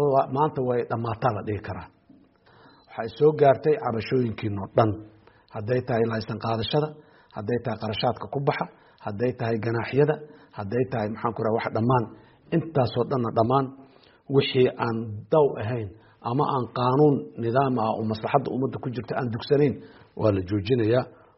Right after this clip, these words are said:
waana dib aa loo eegayaa haddii Alla yiraahdo. Waxaan rabaa dhalinyarada inaan intaa u sheego, aanay, maxaan ku rahdaa, ayaguna aanay noqonin kuwa, maxaan ku rahdaa, masaalix kale iyo dano kale oo dad leeyahay laga dhex fushada haddii Alla yiraahdo.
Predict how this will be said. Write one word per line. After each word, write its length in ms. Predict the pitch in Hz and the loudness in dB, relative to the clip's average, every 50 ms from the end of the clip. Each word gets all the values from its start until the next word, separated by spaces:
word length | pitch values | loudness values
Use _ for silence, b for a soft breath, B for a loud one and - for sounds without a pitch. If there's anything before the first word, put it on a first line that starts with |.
| _ - | _ -4
waana 280 | 110 113 110 107 107 | -2 -2 0 0 -2
dib 180 | 101 107 143 131 | 0 2 4 4
aa 100 | 120 101 | 4 4
loo 140 | 104 110 - | 2 -2 0
eegayaa 360 | - 107 101 95 95 90 82 | 2 2 2 2 0 -2 -6
haddii 180 | 80 80 98 | -8 -8 -8
Alla 140 | - 95 90 | -6 -4 -4
yiraahdo. 180 | 92 90 95 95 | -4 -4 -6 -6
Waxaan 240 | 101 98 95 95 113 | -4 -4 -2 -2 0
rabaa 240 | 113 120 139 143 139 B B B B B B | 2 4 2 2 2 B B B B B B
dhalinyarada 500 | - 127 117 117 123 131 131 143 131 120 | -4 -2 -2 0 2 2 4 4 4 4
inaan 220 | 120 123 123 113 123 | 2 0 0 -2 -2
intaa 200 | 135 - 135 120 | -2 0 2 2
u 80 | 120 - | 2 0
sheego, 340 | - - 139 135 135 151 147 B B B B B B B B B - | 0 0 0 2 2 2 0 B B B B B B B B B -4
aanay, 320 | - 127 135 139 143 143 143 | 0 2 4 4 4 4 4
maxaan 300 | 131 127 - - 151 139 139 | 2 0 -2 -2 -4 -4 -4
ku 100 | - 139 | -4 -4
rahdaa, 340 | 123 113 113 117 120 123 120 120 - | -2 -2 0 2 2 4 4 4 4
ayaguna 380 | 120 120 135 135 131 120 123 - | 4 4 6 6 4 2 2 2
aanay 240 | - 123 135 135 | 2 2 4 4
noqonin 460 | 131 123 120 - 117 110 110 110 107 104 - B B B B B B B B B - | 4 2 2 2 2 2 2 0 -2 -4 -6 B B B B B B B B B -4
kuwa, 180 | - 123 131 131 123 | 2 4 4 4 4
maxaan 280 | 117 107 - 127 113 | 2 0 0 -2 0
ku 80 | - - | 0 2
rahdaa, 280 | 113 110 107 104 110 104 | 2 2 4 4 2 2
masaalix 360 | 107 107 - 123 120 127 123 - | 0 0 2 2 2 2 2 0
kale 160 | - 127 113 107 | -2 0 0 2
iyo 120 | 98 110 | 2 2
dano 240 | 101 104 117 135 131 | 0 0 0 0 0
kale 240 | - - 117 101 95 B B B B B B B | 0 0 -2 -2 -2 B B B B B B B
oo 180 | - 120 113 104 | -6 -6 -4 0
dad 160 | 95 113 107 | 0 0 2
leeyahay 220 | 110 123 117 110 107 | 4 4 4 4 2
laga 140 | 107 104 123 | 0 0 -2
dhex 160 | 113 110 - | -2 -4 -4
fushada 300 | - - - - 110 98 | -6 -6 -4 -2 -2 0
haddii 220 | 95 92 90 98 95 | -2 -2 0 0 2
Alla 160 | 98 95 90 | 2 2 2
yiraahdo. 300 | 87 87 85 85 - | 2 0 -2 -4 -8